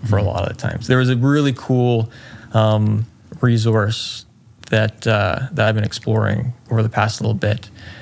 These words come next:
Speaker 1: Um, and it's, they, it's, they call it the, the Tiger sort of, um, stats. So it's how many bogeys did you make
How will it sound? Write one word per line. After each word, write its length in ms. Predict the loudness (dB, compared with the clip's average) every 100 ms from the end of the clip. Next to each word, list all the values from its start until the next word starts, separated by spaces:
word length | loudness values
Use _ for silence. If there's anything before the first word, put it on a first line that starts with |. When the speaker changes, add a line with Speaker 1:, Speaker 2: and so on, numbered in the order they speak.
| -20 -20 -4
Speaker 1:
Um, 440 | 0 2 4 2 -2 -8 -20 -20 -20 -20 -6
and 640 | -2 2 2 2 0 -2 -10 -20 -20 -20 -20 -20 -20 -20 -20 -12
it's, 260 | -2 -2 -2
they, 200 | -2 -2 0
it's, 180 | -6 -4
they 100 | -4
call 240 | 0 0 0
it 160 | -4
the, 100 | -4
the 240 | -6 -2 -2
Tiger 840 | -2 -2 0 2 2 0 0 -4 -14 -20 -20 -20 -20 -20 -20
sort 320 | -10 -2 0
of, 160 | 0 -4 -10 -20 -20 -10
um, 300 | -4 -4 -4
stats. 440 | -6 -4 -4 -6 -18 -20 -20 _ -20 -20 -20 -20 -16
So 200 | -2 0
it's 180 | 0 -4 -16 -20 -20 -20 _ -20
how 220 | -2 0 2
many 560 | 2 2 2 2 0 -4 -20 -20 -20 -20 -20 -20 0
bogeys 320 | 2 4 2
did 120 | 2
you 80 | 2
make 260 | 0 -2